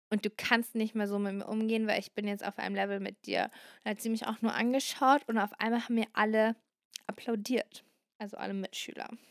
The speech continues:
Weil ich für mich selber eingestanden bin. Das hat sich echt gut angefühlt. Und ich habe,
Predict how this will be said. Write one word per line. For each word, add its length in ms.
Weil 360
ich 160
für 80
mich 180
selber 240
eingestanden 600
bin. 160
Das 180
hat 160
sich 220
echt 220
gut 220
angefühlt. 680
Und 140
ich 240
habe, 680